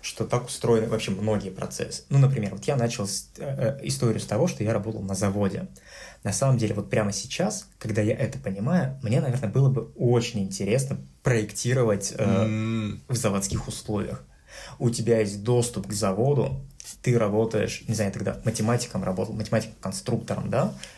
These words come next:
Speaker 1: Это вообще недалеко, на самом деле, от дизайна. То есть ты придумываешь новое решение, у тебя есть какие-то проблемы, ну, то есть есть какие-то проблемы вот производства или, э, эксплуатации какого-то оборудования,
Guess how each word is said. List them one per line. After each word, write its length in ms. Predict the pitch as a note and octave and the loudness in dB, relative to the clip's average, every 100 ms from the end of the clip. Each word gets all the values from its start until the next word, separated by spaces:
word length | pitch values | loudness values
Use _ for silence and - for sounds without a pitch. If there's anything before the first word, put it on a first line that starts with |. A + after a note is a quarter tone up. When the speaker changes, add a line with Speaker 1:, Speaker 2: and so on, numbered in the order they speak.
| - - _ - | -20 -20 _ -2
Speaker 1:
Это 200 | D3 C3 | 2 4
вообще 300 | G#2+ - C#3+ | 2 2 6
недалеко, 400 | B2+ G2+ G2 A2+ | 6 6 2 2
на 60 | G#2+ | 2
самом 180 | G#2 G2 | 2 0
деле, 140 | F#2+ | 0
от 80 | F#2 | 0
дизайна. 360 | G2 G#2 - - | 0 0 0 -2
То 60 | - | -8
есть 140 | G2+ | -4
ты 80 | - | -2
придумываешь 880 | - - - A2+ C3 A#2+ G#2 G#2 - | -4 -2 0 4 4 4 0 -4 -2
новое 460 | A#2+ A#2+ A#2 G#2 | 2 4 4 2
решение, 440 | G2 G#2 - F#3 - | 0 -2 2 4 2
у 60 | |
тебя 180 | - A2 | 0 0
есть 220 | A2+ A#2 | 2 2
какие-то 220 | - - - | 0 -10 -8
проблемы, 560 | - A2+ G3+ C4 A3+ - - - - | -4 0 0 2 2 0 -8 -16 -14
ну, 140 | - C3+ | -2 2
то 60 | A#2 | 2
есть 180 | - | 2
есть 300 | C3 B2 - - - - - - | 2 2 0 -6 -16 -18 -20 -20
какие-то 540 | - - - - - - - _ | -14 -6 -4 -4 -6 -10 -18 _
проблемы 440 | G#2+ G#2+ A2 G2+ | -2 2 4 2
вот 200 | F#2+ F#2 - - _ - - - - | -2 -10 -16 -20 _ -20 -20 -20 -4
производства 680 | G#2+ F#2 F#2 D#3 F3+ - G#2 | -2 0 2 2 0 -2 -2
или, 380 | G2 F#2+ G2 - | 2 2 0 0
э, 380 | G#2+ F#2+ F#2+ - - - - - - - | 0 0 -4 -8 -16 -20 -20 -18 -18 -6
эксплуатации 800 | C#3+ - - F#2 G2 D3 - C3 | -2 -2 -2 -2 2 0 -2 -6
какого-то 340 | A2+ A2+ G#2 | -4 -2 -2
оборудования, 840 | G2 G2+ G2+ G#2 G2 - F2+ - | -2 0 2 0 0 -2 -4 -4